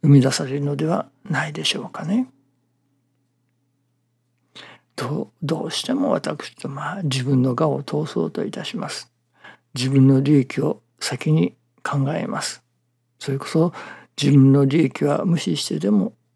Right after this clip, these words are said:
人様にそれこそ与えて与えてやまぬ麗しの心と言われる。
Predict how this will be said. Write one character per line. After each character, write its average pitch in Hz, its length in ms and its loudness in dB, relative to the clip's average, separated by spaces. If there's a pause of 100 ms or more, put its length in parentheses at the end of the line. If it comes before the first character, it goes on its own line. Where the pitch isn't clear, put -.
人 - 180 -4
様 151 300 -2
に 147 240 -2 (200)
そ - 140 -10
れ 147 80 -4
こ - 80 -10
そ - 240 -2
与 156 240 0
え 151 60 -2
て - 120 -2
与 - 240 -2
え - 120 2
て - 160 -2
や 85 140 4
ま 87 140 4
ぬ 220 180 0 (140)
麗 196 280 0
し - 140 -6
の 196 120 -4
心 - 300 -2
と - 140 -8
言 - 120 -4
わ - 80 -6
れ - 120 -14
る。 - 120 -20